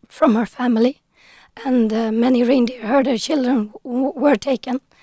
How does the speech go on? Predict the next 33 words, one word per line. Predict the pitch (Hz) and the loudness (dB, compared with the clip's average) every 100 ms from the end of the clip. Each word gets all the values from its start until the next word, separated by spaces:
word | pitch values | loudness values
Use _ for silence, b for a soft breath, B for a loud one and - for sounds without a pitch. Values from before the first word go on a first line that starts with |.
| b b - | b b -4
and | 262 254 233 | 4 6 6
they | 240 | 4
couldn't | - 294 247 | 2 2 2
speak | - - 214 | 2 -8 -8
their | - 240 | 0 2
language, | 247 240 226 247 - - | 2 2 2 0 -2 -10
and | 247 254 | -2 0
they | 233 | 0
were | 220 - - | -4 -8 0
punished | - 233 247 - - | 4 4 2 -6 -10
for | - | -8
being | 220 254 214 | -4 -2 -2
Sami. | - 247 240 254 _ _ b b b b - | -4 -6 -6 -10 _ _ b b b b 0
And | 254 233 | 4 6
that | 262 - - - | 4 0 -10 -6
led | 214 - | -6 -2
to | 269 | 2
the | 233 | 2
fact | - - 262 - - | 0 -4 -8 -8 -16
that | - - | -20 -4
they | 349 254 | 0 4
didn't | 240 240 233 | 4 4 2
teach | - 277 220 - - | -4 -6 -6 -6 -14
their | 285 277 220 | -10 -4 -4
children | - 226 208 202 214 202 | -2 0 0 0 -2 -2
Sami. | - 226 220 220 - b b b b | 0 2 0 -6 -14 b b b b
So | - 339 | -2 4
my | 233 240 | 6 6
mother | 254 262 262 | 4 2 2
never | 247 226 | 0 0
taught | 214 - - - | -6 -12 -16 -14
me | 254 | -12
Sami, | - 226 226 247 277 | -4 0 2 0 -2